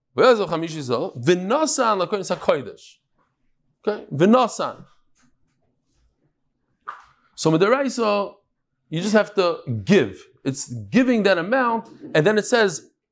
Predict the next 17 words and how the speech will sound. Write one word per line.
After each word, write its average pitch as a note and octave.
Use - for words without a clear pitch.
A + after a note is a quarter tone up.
"Kodesh." B2
By C3
you C#3
giving, B3
it F#3
turns A#3
into F#3+
Kodesh. C3+
That's B3+
the A3
pasuk. -
Here B3
you G#3
see A#3
from G3+
the G3
pasuk, F#3